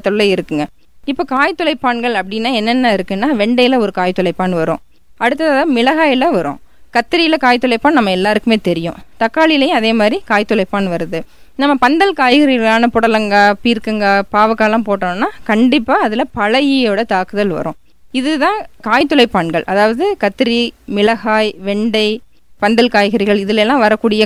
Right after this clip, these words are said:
காய் துளைப்பான்கள் பெரிய அளவு நமக்கு சேதத்தை ஏற்படுத்தும். அதுக்காக தான் நம்ம பூச்சிக்கொல்லி மருந்துகளே அடிச்சிட்டு இருக்கோம்.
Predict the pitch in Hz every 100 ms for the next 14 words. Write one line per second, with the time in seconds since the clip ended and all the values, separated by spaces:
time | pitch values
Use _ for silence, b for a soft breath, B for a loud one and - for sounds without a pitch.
0 | 208 202 208 208 190 190 208 392 - 214
1 | 277 294 208 190 339 302 202 202 - 415
2 | - 240 208 202 196 185 185 170 202 403
3 | b b b b 214 339 330 320 302 403
4 | 415 262 240 254 254 320 285 247 214 208
5 | 254 226 190 - 185 175 -